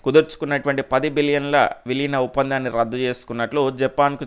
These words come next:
చెందినటువంటి సోనీ గ్రూప్స్ కార్పొరేషన్ అయితే తెలిపింది. ఈ రకంగా ఈరోజు న్యూస్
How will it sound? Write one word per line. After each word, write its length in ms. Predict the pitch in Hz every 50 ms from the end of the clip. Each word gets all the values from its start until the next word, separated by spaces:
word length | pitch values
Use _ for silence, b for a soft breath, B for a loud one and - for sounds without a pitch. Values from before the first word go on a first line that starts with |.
| - 135
చెందినటువంటి 480 | 123 127 127 123 113 127 123 123 123
సోనీ 340 | - - - 127 127 131 139
గ్రూప్స్ 320 | 123 120 127 120 - -
కార్పొరేషన్ 540 | - 120 113 113 120 - 123 110 113 - 113
అయితే 200 | 104 101 - 110
తెలిపింది. 460 | 113 107 101 - 123 123 143 196 233 B B B B B B B
ఈ 80 | 127
రకంగా 500 | 135 147 143 - - 156 160 143 139 160 B B B B B -
ఈరోజు 300 | 131 156 175 175 160 160
న్యూస్ 260 | 151 147 139 -